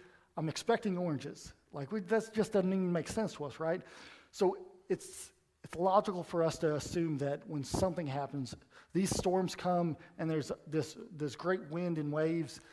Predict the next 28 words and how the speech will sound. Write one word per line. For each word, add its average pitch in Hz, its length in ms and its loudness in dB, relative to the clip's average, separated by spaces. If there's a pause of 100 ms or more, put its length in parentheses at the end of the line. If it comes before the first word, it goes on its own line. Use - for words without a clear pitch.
(320)
that 175 120 4
we 202 140 4
would 190 100 6
say, 170 420 6
"Oh 202 160 8
my 208 160 6
goodness, 170 440 2
I 156 100 0
must 180 300 4
have 160 100 -6
done 160 180 2
something 147 380 -4
wrong." 143 380 -4 (680)
But 185 80 4
let's 220 220 4
look 269 180 2
at 226 60 -2
the 214 60 -6
location 190 540 2
of 143 120 -2
the 143 80 -6
disciples. 139 680 -6 (1400)
The 175 80 -2
disciples 175 500 -2
are 185 120 2
in 180 60 2
the 156 60 -2
boat, 165 400 2